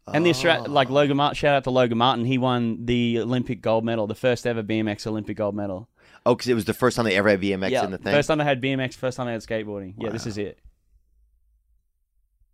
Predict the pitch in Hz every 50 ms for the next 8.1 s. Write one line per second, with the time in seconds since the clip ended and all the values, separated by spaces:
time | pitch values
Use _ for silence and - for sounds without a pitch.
0 | _ _ _ _ _ _ _ _ _ _ _ _ _ _ _ _ _ _ _ _
1 | _ _ - 117 117 107 127 123 120 113 - - 107 104 117 143 - - _ _
2 | _ _ _ _ _ _ _ _ _ 110 101 95 113 147 170 - _ _ _ _
3 | - 78 78 73 78 80 92 - _ _ - 110 - - 107 101 104 98 98 92
4 | 90 90 113 135 - _ _ - - 117 107 101 98 92 92 87 92 104 117 117
5 | _ _ _ _ _ _ _ _ _ _ _ _ 120 123 123 123 127 131 135 131
6 | 131 127 113 123 123 - - 151 151 147 139 123 135 139 131 120 113 123 135 131
7 | 131 139 131 - - 127 - - - - 131 120 - - 120 120 110 85 78 92
8 | -